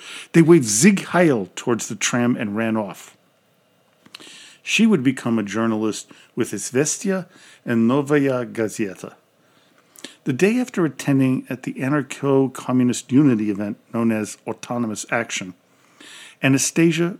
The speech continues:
was assassinated by what the government claimed were neo-Nazis. Of course, now they were bad people,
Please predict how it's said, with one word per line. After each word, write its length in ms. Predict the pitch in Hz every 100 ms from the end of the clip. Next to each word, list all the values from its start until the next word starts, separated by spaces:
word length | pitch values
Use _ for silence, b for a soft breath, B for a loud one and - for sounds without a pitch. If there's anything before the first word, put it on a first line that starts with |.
| _
was 240 | 131 127
assassinated 1040 | - - - - 156 143 139 110 104 101 - B B B B
by 80 | 165
what 260 | 170 185
the 80 | 160
government 640 | 127 120 117 160 165 131 101
claimed 340 | - 117 110
were 140 | 101
neo-Nazis. 760 | 110 113 113 110 113 113 - 87
Of 100 | 104
course, 180 | - 110
now 200 | 160 170
they 120 | 113
were 120 | 95
bad 360 | 90 110 120 110
people, 340 | 95 85 -